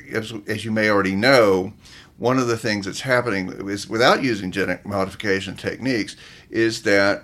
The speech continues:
uh, something called pre-implantation genetic diagnosis, whereby, uh, in the course of using in vitro fertilization, parents produce a number of embryos, have them tested to see if they have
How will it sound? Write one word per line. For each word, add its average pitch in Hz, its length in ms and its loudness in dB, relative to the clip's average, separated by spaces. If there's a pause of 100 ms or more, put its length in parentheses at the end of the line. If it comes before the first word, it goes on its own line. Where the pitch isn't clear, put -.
uh, 95 200 0
something 110 280 -6
called 98 260 0
pre-implantation 101 960 -4
genetic 90 340 -4
diagnosis, 90 760 -4 (500)
whereby, 98 680 2 (100)
uh, 90 380 -4
in 98 100 -6
the 95 60 -6
course 104 340 -4
of 98 120 -8
using 98 340 -2
in 92 80 -4
vitro 98 280 -4
fertilization, 95 1040 -4 (380)
parents 117 400 0
produce 101 400 -4
a 101 60 -2
number 98 300 -2
of 90 80 -4
embryos, 98 560 -2
have 104 200 -4
them 95 140 -6
tested 135 480 -2
to 95 80 -10
see 104 220 -4
if 98 100 -2
they 92 160 -2
have 120 400 -4